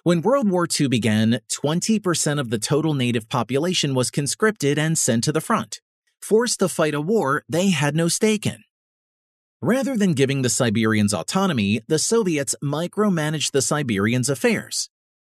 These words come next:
and when war broke out, sent a large portion of the population to the front lines to die for Mother Russia. The natives were treated as resources to be shifted around and disposed of rather than as free peoples.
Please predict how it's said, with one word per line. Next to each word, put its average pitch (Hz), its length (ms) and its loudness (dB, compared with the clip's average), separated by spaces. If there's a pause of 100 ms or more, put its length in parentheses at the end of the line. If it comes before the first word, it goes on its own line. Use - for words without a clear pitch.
and 170 200 2
when 240 240 2
war 160 160 4
broke 117 300 2
out, 165 400 0
sent 151 300 -2
a 135 80 0
large 127 400 -4
portion 131 360 0
of 110 120 0
the 107 100 -2
population 156 720 0
to 160 120 0
the 127 100 0
front 117 260 -2
lines 147 460 0 (100)
to 165 160 2
die 92 320 -4
for 117 180 0
Mother 95 240 0
Russia. 123 420 -2 (960)
The 208 80 4
natives 240 400 2
were 165 140 0
treated 135 400 0
as 123 160 0
resources 143 680 0
to 160 100 -2
be 151 80 -2
shifted 180 480 -2
around 123 440 0
and 180 240 0
disposed 226 560 0
of 123 300 2
rather 147 460 -4
than 131 180 -2
as 147 160 -2
free 90 240 -4
peoples. - 560 -2